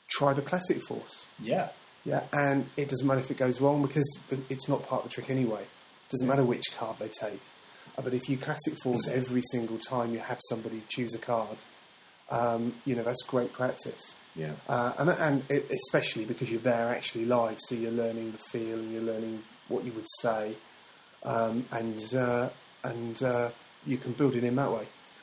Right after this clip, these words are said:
Speaker 3: With regards to
Speaker 2: Just, just to point this out right now, Dominic is doing his coin roll. He's
Speaker 1: <laughs>
Speaker 2: sat
Speaker 1: Yeah.
Speaker 2: there
Speaker 3: He is.
Speaker 2: with a podcast, coin rolling.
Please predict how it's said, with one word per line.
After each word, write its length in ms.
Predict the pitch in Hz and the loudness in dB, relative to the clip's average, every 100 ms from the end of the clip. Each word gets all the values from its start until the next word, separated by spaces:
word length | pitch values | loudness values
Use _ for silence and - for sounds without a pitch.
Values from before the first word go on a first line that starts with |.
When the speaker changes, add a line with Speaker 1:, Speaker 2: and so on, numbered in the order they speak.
| - | -4
Speaker 3:
With 160 | 107 - - - - - | -4 -4 -18 -20 -14 -8
regards 400 | 98 117 98 - | 0 2 2 2
to 140 | 107 | 4
Speaker 2:
Just, 260 | 87 - - - | 4 4 -2 -4
just 180 | - 156 - | 0 2 2
to 60 | - | 0
point 300 | - 135 123 | 2 4 4
this 180 | 123 | 4
out 240 | 131 113 113 | 4 2 0
right 220 | 117 113 | -2 0
now, 220 | 117 98 104 - - | 0 0 -4 -8 -4
Dominic 420 | 113 113 107 - | 0 0 -2 -4
is 160 | 104 - - - | -2 0 -2 -4
doing 260 | 110 101 95 | -8 -6 -6
his 160 | 104 - | -8 -6
coin 340 | - 113 92 | -4 -4 -4
roll. 200 | 82 85 - - - - - | -6 -8 -12 -20 -20 -20 -12
He's 180 | 120 - | -2 4
Speaker 1:
<laughs> 40 | |
Speaker 2:
sat 200 | 156 139 | 6 10
Speaker 1:
Yeah. 400 | 233 226 190 - - | 8 8 6 4 4
Speaker 2:
there 160 | 127 | 4
Speaker 3:
He 80 | 165 | 6
is. 80 | 165 | 6
Speaker 2:
with 120 | 165 | 8
a 100 | 175 | 6
podcast, 840 | - 160 156 - 123 120 123 - - - - - - | 6 4 4 4 4 4 2 -2 -8 -14 -18 -16 0
coin 300 | 143 113 104 | 4 4 2
rolling. 340 | 90 92 90 | -4 -4 0